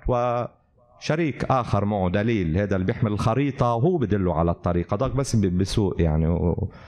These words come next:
والمس-، وهذاك بيحسب له المسافات. هي هيك الحياة، رجل وامرأة جنبا إلى جنب، متكاملين، متكافئين، متساويين في الواجبات،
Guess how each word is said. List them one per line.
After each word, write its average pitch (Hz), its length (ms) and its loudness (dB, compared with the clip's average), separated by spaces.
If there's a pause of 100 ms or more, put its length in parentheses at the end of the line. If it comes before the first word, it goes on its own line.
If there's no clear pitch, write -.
(180)
والمس-، 82 560 2
وهذاك 127 340 0
بيحسب 101 300 0
له 98 80 2
المسافات. 87 600 -2
هي 165 140 2
هيك 165 180 -2
الحياة، 104 420 -2 (260)
رجل 160 320 0
وامرأة 117 560 0
جنبا 104 440 -2
إلى 95 140 -2
جنب، 120 380 0 (380)
متكاملين، 113 960 0
متكافئين، 104 920 -2 (880)
متساويين 127 920 0
في 120 120 -4
الواجبات، 113 760 -2